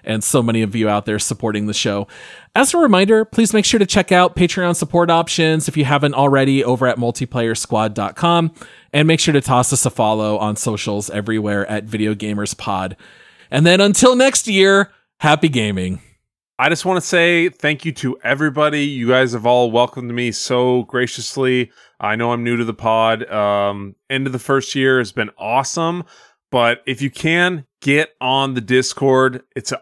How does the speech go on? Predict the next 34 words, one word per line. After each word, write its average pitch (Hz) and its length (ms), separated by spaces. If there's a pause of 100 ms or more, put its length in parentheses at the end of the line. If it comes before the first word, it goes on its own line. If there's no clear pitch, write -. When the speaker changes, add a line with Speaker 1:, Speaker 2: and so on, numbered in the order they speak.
Speaker 2:
awesome 135 400
community. 131 720 (840)
Tons 185 360
of 156 80
great 151 260
people 139 320
there. 135 460
Everything 143 400
is, 127 280
is, 117 360
uh, 107 680
nice 139 380
and 120 100
gracious, 143 520
and 113 180
a 113 60
lot 143 180
of 143 60
people 147 180
get 131 320
together 131 380
and 117 100
play 123 320 (280)
some 131 180
great 131 260
games 131 280
that 120 100
you 117 120
otherwise 117 400
would 110 220
not 117 240
have 117 160
played. 120 380
So 107 480